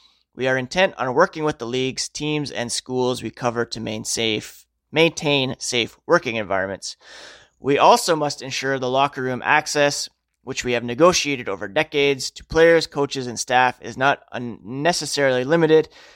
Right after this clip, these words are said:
in either the short or long term. We look forward to open communication with the leagues as together we deal with this serious health matter." Now, uh, a bit of a too soon, I think, on their part.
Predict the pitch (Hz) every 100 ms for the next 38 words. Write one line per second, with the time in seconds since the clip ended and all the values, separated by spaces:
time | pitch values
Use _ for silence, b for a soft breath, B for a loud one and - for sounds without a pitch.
0 | b - - 117 135 131 117 120 - 131
1 | 78 113 110 113 107 - 117 101 113 b
2 | b b b _ 127 131 - 147 160 160
3 | - - 139 202 - 156 143 147 127 127
4 | 110 107 101 120 117 117 85 110 - 120
5 | 123 123 117 117 113 117 113 95 107 110
6 | - - 110 104 - - b b b -
7 | 123 - 101 98 95 98 110 117 113 98
8 | 65 67 78 80 123 156 139 127 117 107
9 | _ _ _ - 156 - 156 156 160 151
10 | 113 - 156 151 - 98 131 135 147 -
11 | 151 147 147